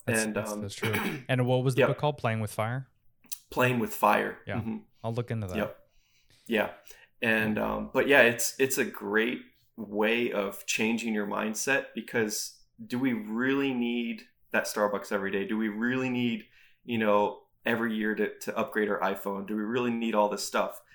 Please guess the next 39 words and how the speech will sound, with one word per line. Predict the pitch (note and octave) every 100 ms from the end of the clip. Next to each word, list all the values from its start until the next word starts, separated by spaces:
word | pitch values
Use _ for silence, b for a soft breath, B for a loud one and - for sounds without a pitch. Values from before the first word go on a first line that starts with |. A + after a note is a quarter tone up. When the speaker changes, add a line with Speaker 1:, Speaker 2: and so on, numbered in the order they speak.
| b
Speaker 2:
We | B2
don't. | B2 C#3+ - -
We're | A#2+
just | C3+ -
keeping | C#3+ C3+ B2+
up | B2
with | G#2+
the | G2
Joneses. | A2 A#2+ G2+ F#2
And | G2+
I | G#2
think | A#2+ -
that | G#2+ -
Speaker 1:
Yeah. | -
Speaker 2:
expression | - - A#2 - G#2
that's | F#2+ -
been | G#2+
around | G#2 G#2+ G#2+
for | - G2+
decades | G2 G#2+ - G2+ G#2+ - - b
still | - - B2+
holds | A#2 A2 -
true | - A#2+ G#2
today. | G2 G2 G2+ - - b b b
There's | A2+ G#2
a | G#2
lot | A2+ A#2+
of | -
things | A#2 A2+ A2 G#2 G#2
like, | G2 G2 - - - _ -
and | A2+
I | B2 D3+
inadvertently | C3+ A#2+ B2 A#2+ G#2 G#2+
did | G#2 G#2+
this. | F2+ -
I, | G#2 -
I've | A#2+ C3+
been | C3+
an | A#2